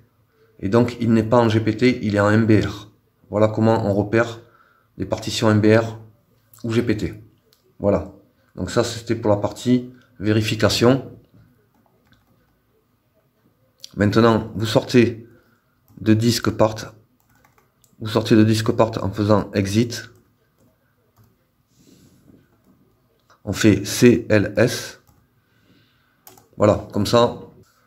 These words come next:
donc, maintenant que vous savez que vous avez des partitions M B R, on va inscrire la première ligne de commande qui est celle-ci.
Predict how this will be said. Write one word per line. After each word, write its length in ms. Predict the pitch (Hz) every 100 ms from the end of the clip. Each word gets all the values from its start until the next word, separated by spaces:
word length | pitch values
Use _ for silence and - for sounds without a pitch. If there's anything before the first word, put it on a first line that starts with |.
| _ _ -
donc, 320 | 127 123 117
maintenant 460 | 127 139 151 143 127
que 100 | 135
vous 100 | 123
savez 340 | 127 123 120
que 100 | 120
vous 140 | 113
avez 240 | 113 110 107
des 100 | 104
partitions 520 | 104 - - 104 95
M 140 | - 95
B 60 | 95 113
R, 140 | -
on 120 | 113 113
va 80 |
inscrire 360 | 117 110 - 120
la 80 | 117
première 340 | - 113 117
ligne 220 | 117 117
de 100 | 107 104
commande 520 | 98 98 113 117 -
qui 160 | -
est 40 | 110
celle-ci. 500 | 110 104 - -